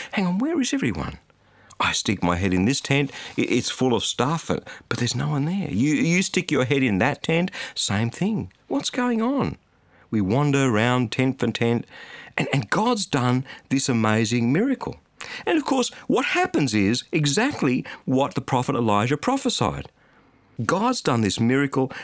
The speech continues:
Eventually, all the people come out. The camp is full of food and bounty, so they take it back,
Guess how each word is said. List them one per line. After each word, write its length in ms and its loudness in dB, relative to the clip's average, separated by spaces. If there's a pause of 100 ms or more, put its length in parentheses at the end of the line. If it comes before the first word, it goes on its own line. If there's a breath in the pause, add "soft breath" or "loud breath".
(100)
Eventually, 520 0
all 260 2
the 80 0
people 280 0
come 280 0
out. 220 2 (220 loud breath)
The 80 0
camp 440 0
is 120 0
full 280 0
of 100 0
food 420 0
and 240 2
bounty, 440 2 (220 loud breath)
so 160 0
they 140 2
take 380 -2
it 120 -2
back, 380 -2